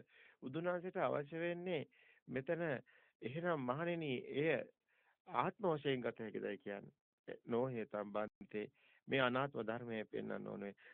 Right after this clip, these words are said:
චක්කු නිච්චං වා අනිච්චං වා. ඔබ දන්නවා මේ මුළු මේ, මේ, මේවා අධ්‍යයනය කරන බොහෝ හොඳටම දකින්න ලැබෙන දේ තමයි මේ ඇස නිට්ටයද මහණෙනි,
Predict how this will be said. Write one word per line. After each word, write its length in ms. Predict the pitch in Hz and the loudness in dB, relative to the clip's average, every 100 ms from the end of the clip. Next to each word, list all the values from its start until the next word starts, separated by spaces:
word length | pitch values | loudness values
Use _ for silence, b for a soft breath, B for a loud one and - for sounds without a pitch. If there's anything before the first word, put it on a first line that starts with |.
| - | -4
චක්කු 400 | 165 160 - 208 | 0 0 0 0
නිච්චං 440 | 143 139 170 175 | 0 -2 -4 -4
වා 160 | 185 190 | -4 -4
අනිච්චං 480 | 190 220 - 127 113 | -4 -6 -4 -4 -4
වා. 160 | 113 - _ b b b - | -8 -10 _ b b b 0
ඔබ 100 | 127 | 2
දන්නවා 360 | 131 127 147 131 | 4 2 0 -2
මේ 160 | 120 | -2
මුළු 220 | 113 123 110 b b - | -2 -4 -6 b b -8
මේ, 180 | 113 101 | -4 -2
මේ, 380 | 101 101 107 - | -4 -6 -8 -12
මේවා 320 | - 110 110 107 | -12 -6 -4 -4
අධ්‍යයනය 400 | 101 113 123 127 | -4 -4 -6 -2
කරන 320 | 127 127 117 | -2 -2 -2
බොහෝ 320 | 113 143 143 113 107 | 0 2 4 2 -2
හොඳටම 560 | 113 117 170 175 123 110 - - - | -2 4 4 4 0 -4 -10 -8 -4
දකින්න 320 | 117 120 110 | -4 -4 -4
ලැබෙන 320 | 104 101 104 | -4 -6 -6
දේ 160 | 104 110 | -8 -6
තමයි 360 | 117 127 143 B B B | -2 -2 -2 B B B
මේ 180 | 123 147 - | -2 0 0
ඇස 220 | - 131 - 139 | 2 2 4 2
නිට්ටයද 540 | 123 120 - 120 110 | 2 -2 -4 -2 0
මහණෙනි, 640 | 113 107 107 - 113 110 | -2 -4 -6 -6 -4 -4